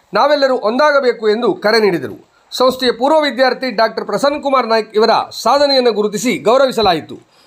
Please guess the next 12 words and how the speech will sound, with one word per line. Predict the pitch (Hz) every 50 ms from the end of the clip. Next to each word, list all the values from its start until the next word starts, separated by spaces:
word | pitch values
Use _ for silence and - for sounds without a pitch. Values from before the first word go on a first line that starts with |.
| _ _ -
ಸಂಸ್ಥೆಯ | - 262 269 254 262 262 247
ಜೊತೆಗಿನ | 208 226 247 247 302 285 285
ಒಡನಾಟ | 269 208 196 208 262 294 294 285
ಸ್ಮರಿಸಿದ | 277 220 214 247 240 220 175 226
ಅವರು | 214 185 202 240 233 190 135 107 - - _ _ _ _ _ -
ಹಿಂದಿನ | 240 247 240 240 226
ನೆನಪುಗಳನ್ನು | 214 220 262 302 285 311 294 285 269 254 240 220
ಸ್ಮರಿಸಿ | - 202 214 220 226 - 247 233 151 113 - - _ _ _ _ 185
ಮೆಚ್ಚುಗೆಯ | 226 262 254 302 311 262 262 254
ಮಾತುಗಳನ್ನಾಡಿದರು. | 220 190 208 233 - 254 240 240 226 208 202 185 175 143 131 113 90 76 - _ _ _ _ _ _
ಪ್ರಾಸ್ತಾವಿಕವಾಗಿ | 196 233 262 - - 311 320 311 302 - 277 277 269 254 240 240
ಮಾತುಗಳನ್ನಾಡಿದ | 226 220 214 233 220 226 226 214 208 202 202 208 220